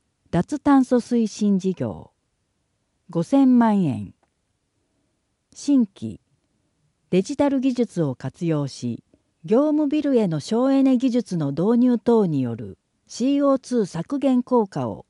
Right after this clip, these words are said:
可視化・発信し、関係者の行動変容を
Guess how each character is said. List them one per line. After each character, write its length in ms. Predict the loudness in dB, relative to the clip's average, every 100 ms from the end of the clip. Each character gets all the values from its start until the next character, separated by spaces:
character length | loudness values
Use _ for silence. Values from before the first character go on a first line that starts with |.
| _
可 120 | -6 -6
視 200 | -6 -4
化・ 260 | -2 -4 -6
発 220 | -8 -8
信 300 | -6 -4 -4
し、 340 | -6 -6 -6 -8 _ _ _ _ _ _
関 240 | 0 0
係 220 | 2 0 0
者 180 | 0
の 140 | -2 -2
行 280 | -2 0 0
動 240 | 0 0
変 280 | 0 2 2
容 160 | 0
を 320 | -4 -6 -10